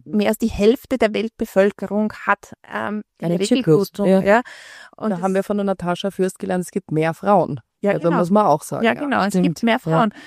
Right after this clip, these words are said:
Speaker 1: Und dann, ähm, fragt man sich tatsächlich, warum
Speaker 3: Mhm.
Speaker 1: ist das alles passiert? Und da schließt sich für mich auch wieder dieser Kreis, wie du vorher gesagt hast, von diesen alten Frauen, von dem alten Wissen, von den
Speaker 2: Mhm.
Speaker 1: Hexenverbrennungen damals.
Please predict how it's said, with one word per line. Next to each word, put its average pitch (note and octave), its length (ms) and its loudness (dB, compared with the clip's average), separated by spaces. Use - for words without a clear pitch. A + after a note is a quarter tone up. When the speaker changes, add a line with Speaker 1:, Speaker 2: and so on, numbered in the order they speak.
Speaker 1:
Und A3+ 260 0
dann, A#3+ 420 0
ähm, A#3+ 300 2
fragt - 340 -4
man B3+ 120 0
sich - 180 -6
tatsächlich, B3+ 560 -8
warum G3 600 4
Speaker 3:
Mhm. C#4 60 -16
Speaker 1:
ist - 220 -10
das B3 120 0
alles A3 360 -4
passiert? B3 440 0
Und G#3+ 160 -4
da - 140 0
schließt A3 320 -12
sich - 160 -10
für B3 100 -2
mich A#3 260 -2
auch A#3 120 -4
wieder A#3 180 2
dieser A3+ 260 -2
Kreis, - 420 -4
wie A3+ 100 -6
du A3 80 -14
vorher A3 240 -2
gesagt - 240 -10
hast, A3 120 -8
von A3+ 140 -4
diesen A3 220 -4
alten - 340 -2
Frauen, G#3+ 380 -4
von A3+ 160 -2
dem G#3+ 120 0
alten G#3 380 0
Wissen, A3 260 -4
von G3+ 140 -6
den D#3 140 0
Speaker 2:
Mhm. C#3 60 4
Speaker 1:
Hexenverbrennungen G3 960 -2
damals. G3+ 600 2